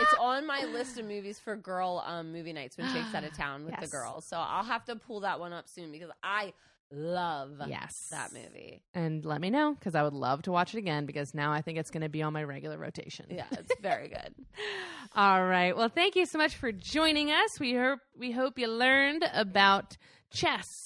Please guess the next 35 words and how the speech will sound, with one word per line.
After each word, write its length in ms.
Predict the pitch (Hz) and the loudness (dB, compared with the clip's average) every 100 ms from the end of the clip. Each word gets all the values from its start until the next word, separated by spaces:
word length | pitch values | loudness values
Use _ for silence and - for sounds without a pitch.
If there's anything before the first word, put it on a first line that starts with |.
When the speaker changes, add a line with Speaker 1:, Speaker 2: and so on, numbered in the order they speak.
| - - | -12 -8
Speaker 2:
and 200 | 208 - | -8 -4
chemicals 680 | 294 285 247 214 185 156 - | 0 0 2 -2 -2 -6 -8
and 120 | 208 185 - | -10 -10 -4
everything 540 | 226 214 220 220 214 | -2 0 0 -2 -4
else 220 | - 185 202 202 | -2 -2 -2 0
under 160 | 175 165 | 0 0
the 100 | - | -2
Speaker 1:
<laughs> 220 | - - | -6 -8
Speaker 2:
sun. 420 | 135 131 98 107 - - 466 403 349 320 285 | -6 -6 -6 -8 -2 0 2 0 -4 -6 -6
You 180 | 220 277 | -2 -2
can 160 | 294 294 | 0 2
find 220 | 277 269 | 4 4
us 100 | 269 - | 2 4
everywhere. 760 | 220 220 233 220 220 214 208 | 6 6 6 6 8 8 8
We're 240 | - 220 - | 6 4 4
on 400 | 190 175 175 175 - | 6 6 4 2 -4
Twitter 420 | - 311 302 254 | -4 2 6 6
and 240 | 202 190 - - | 4 0 -6 2
Facebook 380 | 302 302 - 240 | 4 4 2 0
and 160 | 185 180 - | 0 -2 -2
Instagram. 680 | 277 277 269 233 220 190 202 | -2 -2 -4 2 4 4 2
You 60 | |
can 160 | 220 233 | 0 -2
see 200 | - 240 | 2 4
our 100 | 233 | 4
cocktails 840 | - 220 220 - - 254 285 359 - | 2 4 6 4 2 4 4 2 -2
two 180 | - | 0
days 320 | 254 214 233 - | 4 4 4 0
before. 640 | 359 - - 247 233 294 | -4 -6 0 4 6 6
We 80 | 302 | 6
always 260 | 175 185 | 4 4
post 360 | - 214 240 - | 0 -2 -2 0
on 120 | 185 | 0
Tipsy 380 | 180 - - - | 0 -4 -4 -6
Tuesdays. 840 | 226 - 233 220 208 214 196 220 | -8 -2 0 0 0 0 2 4